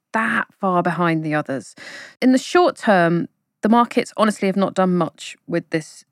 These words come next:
with this new information from the Bank of England. The, the pound is still hovering around one dollar twenty-seven. Bond yields haven't really gone anywhere because the market had thought maybe they will do half a percentage point this week, and they've ended up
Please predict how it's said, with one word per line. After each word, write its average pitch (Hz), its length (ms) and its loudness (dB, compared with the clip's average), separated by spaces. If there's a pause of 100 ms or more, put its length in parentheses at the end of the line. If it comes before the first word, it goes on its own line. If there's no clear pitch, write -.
with 180 140 -8
this - 160 -12
new 170 140 -2
information 160 480 -6
from 165 180 -8
the 160 80 -8
Bank 160 240 -6
of - 60 -10
England. 165 340 -4
The, 151 280 -10
the 170 120 -6
pound 170 400 -4
is 160 100 -12
still 175 200 -8
hovering 160 340 -6
around 160 380 -6
one 165 260 -4
dollar 160 300 -4
twenty-seven. 220 880 -2
Bond 214 320 0
yields 175 240 -2
haven't 175 280 -6
really 180 460 0 (500)
gone 233 160 4
anywhere 185 280 4
because 214 580 0
the - 80 -6
market 226 320 0
had 202 180 -12
thought 202 220 -2
maybe 202 380 -2
they 180 160 0
will 185 300 0
do 139 240 -6
half 135 340 -8
a - 20 -20
percentage - 640 -12 (140)
point - 320 -8
this - 200 -18
week, - 200 -14
and 165 100 -10
they've 165 100 -4
ended 160 240 0
up - 240 -6